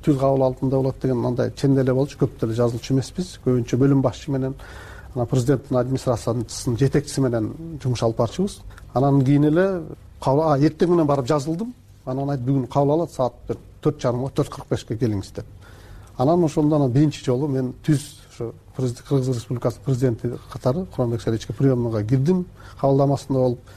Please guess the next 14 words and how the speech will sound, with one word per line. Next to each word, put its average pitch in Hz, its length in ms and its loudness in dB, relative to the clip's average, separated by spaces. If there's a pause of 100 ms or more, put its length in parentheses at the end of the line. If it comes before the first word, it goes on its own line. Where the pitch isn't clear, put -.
(160)
жагдайды 127 360 0
айтып 151 220 -2
бердим. 135 360 2 (460)
Айтсам 135 300 0
да 147 60 4
ал 143 120 4
кишиден 175 380 0
баягы 170 180 0
чарбада 156 320 2
иштеген 135 320 -2
киши - 140 -4
болчу, 123 260 -4
анан 117 200 -2
айтты. 143 440 -2